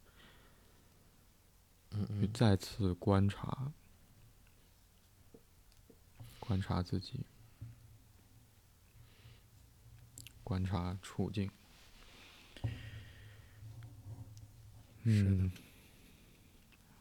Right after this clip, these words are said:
Speaker 2: 我想也许我们今天对于这个问题的讨论就到这里了。
Speaker 1: 嗯，嗯。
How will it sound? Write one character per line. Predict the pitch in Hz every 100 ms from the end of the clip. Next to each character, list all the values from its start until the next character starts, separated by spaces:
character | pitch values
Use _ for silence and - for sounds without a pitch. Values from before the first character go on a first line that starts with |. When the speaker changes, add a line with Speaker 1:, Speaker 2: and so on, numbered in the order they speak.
| -
Speaker 2:
我 | 113
想 | 110 104
也 | 107
许 | 107 101 92 92 - -
我 | 98
们 | 95
今 | 113
天 | 107 110 107 110
对 | 104 98
于 | 98
这 | 107
个 | 98
问 | 101
题 | 92 95
的 | 98
讨 | - -
论 | 90 92
就 | 92 98
到 | 98
这 | 95 90
里 | 92
了。 | 113 117 - 127 - - - - - - - - - - - - - - -
Speaker 1:
嗯， | 104
嗯。 | 104 98